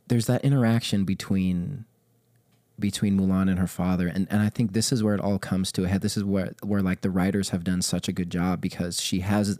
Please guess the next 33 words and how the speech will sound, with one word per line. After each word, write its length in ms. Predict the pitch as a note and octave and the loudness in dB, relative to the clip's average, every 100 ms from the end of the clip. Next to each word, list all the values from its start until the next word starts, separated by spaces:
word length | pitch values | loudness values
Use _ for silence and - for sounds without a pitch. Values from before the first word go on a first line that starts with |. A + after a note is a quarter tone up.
| - | -4
she 160 | - | -2
has 220 | G#2+ B2+ B2 | 2 2 0
the 100 | G#2+ | -2
sword, 380 | - G#2 G2+ | -2 0 2
right, 180 | F#2+ F#2 | 2 0
and 80 | F2+ | 0
the 60 | F2+ | 0
medallion, 640 | F2 F2+ F2+ F2+ E2+ E2+ - - - | 0 2 2 2 0 -2 -10 -12 -4
and 140 | G2+ | -2
she, 200 | - G2+ | 0 0
like, 160 | F#2+ E2 | 0 0
rushes 360 | F#2 G2+ - G#2+ | 0 0 0 -2
to 120 | G2 | -2
her 80 | F#2 | -2
father. 320 | - F2 F#2 | 0 -2 -2
She 140 | - | 0
doesn't 140 | A2+ B2+ | 2 2
even 120 | A#2 | 2
let 140 | G2 | 2
him 60 | F2+ | -2
speak, 440 | - - F#2+ - | -4 -4 -4 -4
right? 140 | - - | -6 -4
She 160 | G#2 | 0
rushes 320 | G2+ G2 - G#2+ | 2 2 0 0
to 100 | F#2+ | 0
him. 220 | F2 - - - | 0 -4 -10 -10
He's 200 | - F#2+ | -4 0
sitting 200 | A2 G2+ | 2 2
out 120 | F#2 | 2
there 100 | F#2+ | 2
in 60 | F#2 | 2
the 80 | |
garden, 300 | F#2 F2 F2 | 2 0 -2